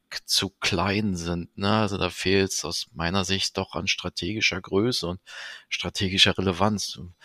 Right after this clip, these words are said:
musst ja bedenken, die meisten Betriebe haben vielleicht zehn Mitarbeiter, wenn überhaupt. Und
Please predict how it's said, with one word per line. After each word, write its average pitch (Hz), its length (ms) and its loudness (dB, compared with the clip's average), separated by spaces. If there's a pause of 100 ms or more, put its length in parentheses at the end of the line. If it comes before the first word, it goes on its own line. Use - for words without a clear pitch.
(260)
musst 92 200 0
ja 101 80 6
bedenken, 98 600 4
die 92 100 -4
meisten 95 360 4
Betriebe 104 460 2
haben 95 140 2
vielleicht - 640 0
zehn 95 360 0
Mitarbeiter, 117 580 2 (640)
wenn 90 140 -2
überhaupt. 92 400 -2
Und 87 220 -14